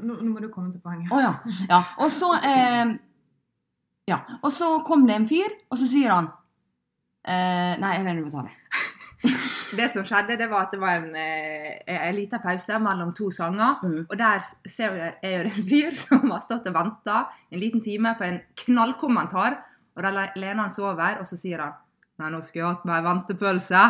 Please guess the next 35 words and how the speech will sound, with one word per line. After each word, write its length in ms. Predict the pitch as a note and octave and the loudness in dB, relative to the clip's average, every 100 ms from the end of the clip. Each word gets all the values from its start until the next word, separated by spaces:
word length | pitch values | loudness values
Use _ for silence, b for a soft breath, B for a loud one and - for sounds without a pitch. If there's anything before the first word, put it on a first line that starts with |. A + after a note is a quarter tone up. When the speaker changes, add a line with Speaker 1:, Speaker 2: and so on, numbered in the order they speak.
| - - | 6 4
Speaker 3:
<laughs> 480 | D4+ B4+ - - - - - - A#4 A4+ | 8 8 6 0 0 0 -6 -2 -2 -2
Speaker 2:
Fy 500 | - F#4+ A#4+ F#4+ A4 A4 C4 | -2 -2 0 -2 0 0 2
faen. 280 | E4+ C#4+ D4+ - | 2 4 0 -6
Og 120 | C#4+ D#4+ | -4 2
da 140 | F#4+ | 4
kan 160 | F#4+ C#4 | 4 4
du 60 | B3+ | 4
tenke 540 | B3+ C4 D4+ - - D4+ | 2 4 4 4 -4 2
deg 440 | G3 B3+ - - - - | 2 0 -10 -18 -4 -2
at 140 | B3+ | 0
det 100 | B3 | 0
ble 140 | A3+ B3+ B3+ - | 2 2 0 -4
brøyt 500 | G3+ B3+ C4 F#3+ - | -2 0 0 0 -2
ut 180 | G3 D#3+ | -4 -2
i 40 | |
latter. 360 | E3+ E3+ C#3 C#3 b _ | -4 -2 -6 -6 b _
Det 80 | E4 | -2
var 180 | F4 E3 | 0 0
så 140 | - D#3 | -2 -4
bra. 160 | C#3 C3 B | -4 -6 B
Men 160 | - D#4+ | -2 -2
jeg 100 | D4+ | 0
trodde 220 | B3 A#3 | 0 0
jo 120 | C#4+ | 0
det 100 | G#3 A3 | 0 0
var 120 | G3+ | 0
en 60 | F3+ | 2
random, 300 | F#3+ D#3 C#3 | 0 0 -4
som 160 | D3 | -6
sagt, 300 | D3+ A3+ D#4 - | 0 0 0 -4
som 100 | G3+ | -2
bare 180 | G3 F#3+ | 0 0
hadde 120 | F3 | -2
hørt 160 | E3+ F#3+ | -2 -4
podcasten, 540 | F#3 D#3 D3+ A3+ C#4+ | -6 -6 -4 -2 -2